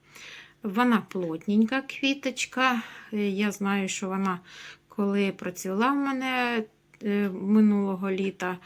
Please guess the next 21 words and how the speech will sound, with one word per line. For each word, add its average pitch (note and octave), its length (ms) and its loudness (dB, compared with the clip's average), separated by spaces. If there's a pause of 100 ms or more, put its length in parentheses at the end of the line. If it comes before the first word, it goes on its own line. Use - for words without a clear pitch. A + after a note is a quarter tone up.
(440)
то B3 240 2
тримала A3+ 600 4
довго E3+ 420 -4 (140)
квіті-, D#3+ 540 -12 (140)
квіточки. E3 760 -8 (640)
Така F3 440 -6 (160)
довготривала F#3+ 1080 0
цвітіння. B3+ 720 -4 (600)
Хочу A#3 260 -4
показати, A3+ 680 0
яких, - 640 0
який A3 320 4
в A3 40 10
неї G#3 260 8
бутончик. E3+ 920 -6 (460)
Бутончик A3 420 4
у G#3 40 2
неї G3 240 2
такий F3 560 -6 (680)
кругленький, A3 880 2
пузатенький. F3+ 1160 -2